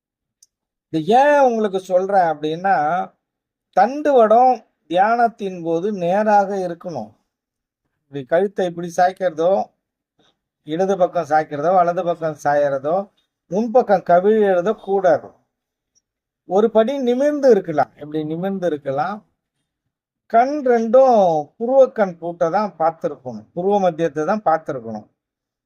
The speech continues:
எப்ப கண்ணு கீழே இறங்குதோ அப்படியே திரும்பவும் மேலே ஏத்திக்கணும். கண்ணு இறங்க விடக்கூடாது. அது ஏன் கண்ணை இறங்க விடக்கூடாதுன்றது அடுத்தடுத்த காணொளியில போடுறேன்.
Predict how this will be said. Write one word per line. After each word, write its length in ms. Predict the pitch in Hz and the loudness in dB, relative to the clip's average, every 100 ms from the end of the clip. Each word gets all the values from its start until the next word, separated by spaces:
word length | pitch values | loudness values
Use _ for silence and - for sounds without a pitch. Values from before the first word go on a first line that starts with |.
| - | -2
எப்ப 360 | 214 226 302 | 0 2 2
கண்ணு 360 | 294 240 262 277 | 4 2 2 -2
கீழே 480 | - 262 269 247 202 | -2 -2 2 4 4
இறங்குதோ 680 | 196 226 208 185 185 151 - _ _ _ _ _ _ _ | 2 0 -4 -2 0 0 -4 _ _ _ _ _ _ _
அப்படியே 440 | - 151 151 240 | -10 -8 -6 -8
திரும்பவும் 580 | - 240 262 240 233 262 | -6 -2 2 4 4 2
மேலே 420 | 214 214 202 175 | 0 0 -2 -4
ஏத்திக்கணும். 460 | 202 202 156 120 - _ _ _ _ _ _ _ - | -8 -12 -14 -16 -20 _ _ _ _ _ _ _ -4
கண்ணு 200 | 226 277 | 0 2
இறங்க 460 | 254 208 240 233 | 4 4 2 0
விடக்கூடாது. 600 | 196 196 214 190 143 110 _ _ _ _ _ _ _ _ _ | 0 0 -2 0 0 -2 _ _ _ _ _ _ _ _ _
அது 320 | - 208 233 220 | -4 2 4 4
ஏன் 160 | 262 | 2
கண்ணை 360 | 233 208 208 202 | 0 -2 -2 0
இறங்க 280 | 185 185 180 | 0 0 -4
விடக்கூடாதுன்றது 1040 | 170 160 147 147 147 151 147 147 156 143 | -4 -4 -4 -4 -4 -4 -6 -4 -2 -2
அடுத்தடுத்த 640 | 127 147 160 170 160 143 147 135 127 123 120 _ | -2 -4 -2 -2 -2 -2 0 0 -2 -8 -14 _
காணொளியில 540 | 147 156 147 131 117 - | -6 -6 -8 -10 -14 -12
போடுறேன். 360 | 117 107 127 | -10 -10 -14